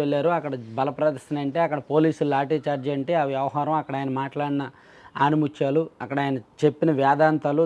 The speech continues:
దానికి కారణాలు, ఇవన్నీ కూడా నేను గత వీడియోస్లో అనలైజ్ చేశాను. అయితే ఆయన స్పీచ్ వింటున్న క్రమంలో నాకు ఆయన చెప్పిన ఒక పచ్చి నిజం నాకు తట్టింది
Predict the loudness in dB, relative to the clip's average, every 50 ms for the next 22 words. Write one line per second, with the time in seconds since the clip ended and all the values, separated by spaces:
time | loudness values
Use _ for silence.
0 | 2 0 -2 -2 -4 -6 -2 2 2 2 2 2 0 2 2 2 2 2 0 0
1 | 0 0 0 0 0 0 2 2 2 0 0 0 0 -2 0 -2 -4 -6 -6 -4
2 | -4 -2 0 0 0 0 0 -2 -2 0 0 0 -2 -2 -4 -6 -14 -18 -16 -18
3 | -20 -20 -20 _ _ _ _ _ _ -20 -20 _ _ _ 0 2 4 4 4 4
4 | 2 -2 _ _ 2 4 4 4 4 0 -2 0 0 0 0 0 0 0 0 2
5 | 0 0 -2 0 0 0 0 0 -2 -2 -2 -2 0 0 0 0 -2 -6 -6 -2
6 | -2 0 0 0 -2 -2 -2 -2 -2 -2 0 0 0 0 0 0 -2 -6 -8 -4
7 | _ 0 0 0 -2 _ -4 0 2 2 4 2 2 2 2 2 0 0 -2 -4
8 | -6 -6 -6 -6 -6 _ -2 -2 -2 -2 -4 -8 -10 -10 -16